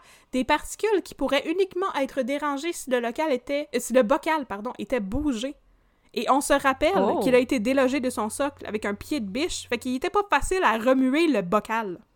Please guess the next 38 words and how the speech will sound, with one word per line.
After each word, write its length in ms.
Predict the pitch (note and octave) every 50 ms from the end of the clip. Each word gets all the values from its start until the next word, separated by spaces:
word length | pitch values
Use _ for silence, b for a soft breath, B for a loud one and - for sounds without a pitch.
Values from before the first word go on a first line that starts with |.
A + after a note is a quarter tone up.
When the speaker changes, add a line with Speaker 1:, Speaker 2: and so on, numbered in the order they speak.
| _ _ _ _ _ _ - - - - - -
Speaker 2:
<laughs> 400 | - B3+ - - - - - -
On 100 | C4 A3+
pouvait 180 | A3+ - A3 G#3+
pas 140 | G#3+ - D#4+
le 40 | E4
shaker, 840 | - - - - C#4 C4+ B3+ A3 - - - A#3 B3 A#3+ G#3+ G3 -
là. 60 | B3 C#4 D#4+ D#4
Speaker 1:
Non, 60 | D#4
tu 180 | - - C4 - B B B B
Speaker 2:
Pas 80 | - F4
comme 160 | - D4 C4
ta 140 | - B3 G#3
vinaigrette 600 | F#3+ G#3 G#3 G3+ F#3 F#3 A3 G3+ A3 A3+ A3+ -
avant 160 | F#3+ F3 F#3+
de 60 | G3
la 60 | G3+ F#3
mettre 140 | F#3+ G3
dans 60 | G3+ F#3+
ta 100 | - -
Speaker 1:
C'est 80 | C#4+ B3+
Speaker 2:
salade. 360 | F#3 - D#4 E4 D#4+ A#3+ -
Speaker 1:
ça, 60 | -
c'est 100 | - B3
comme 160 | - D4+ D#4
ta 140 | - D#4 C#4
vinaigrette, 560 | B3+ B3 A#3+ A#3 G#3+ A#3+ B3 D#4 G4+ - - A#3
mais 280 | G#3+ A3+ A#3 A#3 A3
le 140 | A3+ A#3+ A3+
bocal 280 | G3 A3 B3+ C4 C#4 C#4+
est 120 | D4 -
attaché 260 | A#3 A3 A3 A3 C4+
avec 120 | C4 A3 -
du 80 | -
crazy 340 | - - B3+ B3 A#3+ G#3 G#3
glue 180 | - A3+ B3+ B3
sur 80 | -
ton 100 | - A3
comptoir. 300 | G#3 G#3+ G3+ G#3 F#3+ -